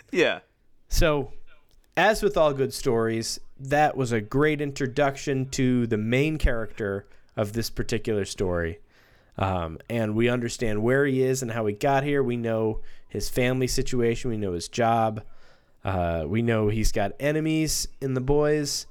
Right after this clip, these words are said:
Speaker 2: but things have been good lately. So,
Speaker 1: Oh, yeah.
Speaker 2: uh, so we
Speaker 1: Life
Speaker 2: have,
Speaker 1: is good.
Speaker 2: we have laid quite a good foundation from which to proceed.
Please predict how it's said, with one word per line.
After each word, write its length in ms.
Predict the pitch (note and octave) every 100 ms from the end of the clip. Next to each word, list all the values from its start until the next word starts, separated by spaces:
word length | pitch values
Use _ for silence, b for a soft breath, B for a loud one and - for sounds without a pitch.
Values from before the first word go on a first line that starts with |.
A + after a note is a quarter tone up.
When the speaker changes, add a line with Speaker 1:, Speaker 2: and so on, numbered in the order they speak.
| - _ _
Speaker 2:
but 280 | C3+ A#2+ A#2+
things 320 | - C#3 C3
have 160 | B2+ A2+
been 200 | A#2+ A#2
good 280 | A#2 G#2+ G2
lately. 560 | A2 C#3+ E3 F3+ G3 - - - _ _ _ _
So, 280 | - - B2+
Speaker 1:
Oh, 40 | B2
yeah. 240 | A#2+ A#2
Speaker 2:
uh, 220 | A2+ A2+ -
so 240 | - -
we 180 | C3 D#3
Speaker 1:
Life 220 | D#3 C3+ B2+
Speaker 2:
have, 80 |
Speaker 1:
is 80 | G#2
good. 380 | A#2+ B2 D#3 G2+ - _
Speaker 2:
we 160 | - D#3
have 180 | F3+ C#3
laid 540 | C3+ D#3+ E3 D#3 D#3+
quite 400 | - - D3+ D#3 -
a 80 | C3+
good 240 | C#3+ C#3
foundation 680 | C3+ C3 A#2+ G#2+ G#2 - G2+
from 180 | G2 G2+
which 160 | G2 -
to 80 | -
proceed. 540 | F#2 F2 - D2 -